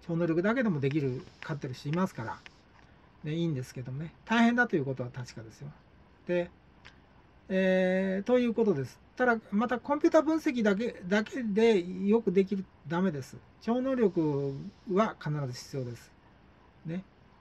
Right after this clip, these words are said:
えー、あの、<laughs> 超能力ないとダメですね。コンピューター分析とか、コンピューター使えるって言ったって、全然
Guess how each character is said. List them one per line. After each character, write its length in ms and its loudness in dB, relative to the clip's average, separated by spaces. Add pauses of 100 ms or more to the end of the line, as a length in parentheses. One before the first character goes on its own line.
(340)
え 460 -10
ー、 120 -2
あ 40 2
の、 560 0 (280)
<laughs> 300 -4
超 200 0
能 100 2
力 180 6
な 120 2
い 60 -2
と 100 -10
ダ 180 0
メ 140 -2
で 100 -6
す 80 -14
ね。 180 -10 (440)
コ 100 -2
ン 60 0
ピ 80 4
ュ 40 4
ー 20 -18
タ 340 6
ー 20 0
分 200 2
析 520 -4 (160)
と 80 -6
か、 220 -8 (300)
コ 100 -4
ン 40 -2
ピ 100 8
ュ 20 6
ー 20 6
タ 80 2
ー 200 -4 (400)
使 220 -2
え 60 4
る 40 2
っ 20 -2
て 60 -10 (180)
言 100 -6
っ 20 -18
た 60 -20
っ 320 -16
て、 80 -20 (640)
全 200 4
然 260 0